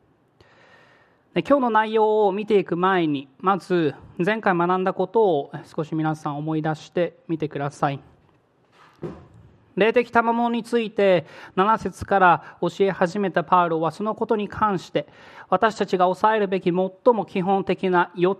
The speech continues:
つのポイントをその中で挙げていました。四つのポイントがありました。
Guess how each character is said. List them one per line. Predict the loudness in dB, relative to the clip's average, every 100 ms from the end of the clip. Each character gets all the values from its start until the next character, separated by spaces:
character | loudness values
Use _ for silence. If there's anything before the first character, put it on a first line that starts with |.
| _
つ | -4
の | -2 -2
ポ | -2 -2
イ | -2
ン |
ト | 0 2 2
を | 2
そ | -2 -2
の | 0
中 | -2 -2 -2
で | -2 -2 -6 _ -16 -2
挙 | 0
げ | 0
て | -2 -2 -2 -4
い | -6
ま | -6
し | -8
た。 | -8 -10 -12 -20 _ _ -4
四 | -4
つ | -2
の | -4
ポ | -2 -2
イ | -2
ン |
ト | -2 0
が | 2
あ | 2
り |
ま | 0 -4
し | -4
た。 | -6